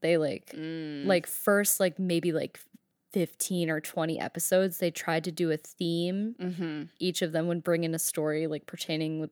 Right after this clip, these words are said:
Speaker 1: to the theme.
Speaker 2: Yes.
Speaker 1: And then they gave up so quickly
Speaker 2: So quickly. Life
Speaker 1: that
Speaker 2: gets
Speaker 1: I,
Speaker 2: in the way.
Speaker 1: I, well, it's also just, like, that is so <laughs> constrictive.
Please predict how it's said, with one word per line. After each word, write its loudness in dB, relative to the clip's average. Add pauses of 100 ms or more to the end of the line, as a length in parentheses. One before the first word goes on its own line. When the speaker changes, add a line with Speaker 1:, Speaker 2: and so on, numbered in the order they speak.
(200)
Speaker 1:
to -4
the -8
theme. -2
Speaker 2:
Yes. -4
Speaker 1:
And 2
then 4
they 4
gave 2
up 0
so 4
quickly 2
Speaker 2:
So 4
quickly. -2
Life 8
Speaker 1:
that 4
Speaker 2:
gets 8
Speaker 1:
I, 0
Speaker 2:
in -2
the 0
way. 4
Speaker 1:
I, -2
well, 6
it's -2
also 4
just, 4
like, 4
that 4
is 2
so 4
<laughs> 2
constrictive. 2